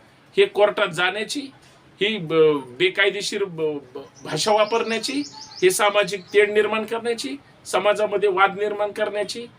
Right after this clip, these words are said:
तुम्ही मात्र शांत राहा, तुम्ही मात्र सगळं सहजपणे शांत ठेवा. आपला जो नेता आहे, आपला जो आज समाजाचा घटक म्हणून जो ताकदीने लढतोय, तोच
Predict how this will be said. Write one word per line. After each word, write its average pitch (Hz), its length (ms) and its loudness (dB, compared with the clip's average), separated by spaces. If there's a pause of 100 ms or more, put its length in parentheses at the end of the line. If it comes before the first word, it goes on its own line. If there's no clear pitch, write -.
(320)
तुम्ही 247 180 2
मात्र 220 340 0
शांत 156 320 -4
राहा, - 220 -12 (720)
तुम्ही 202 160 2
मात्र 202 280 0
सगळं 214 360 -2
सहजपणे 202 840 -4
शांत 185 240 -2
ठेवा. 170 380 -2 (880)
आपला 185 340 0
जो 196 340 -2 (840)
नेता 196 360 0
आहे, 139 140 0 (360)
आपला 185 300 2
जो 214 260 2 (800)
आज 185 300 2
समाजाचा 185 640 -6
घटक 175 380 -10
म्हणून 175 260 -10
जो 170 120 -8
ताकदीने 170 460 -4
लढतोय, 165 500 -4 (520)
तोच 202 300 0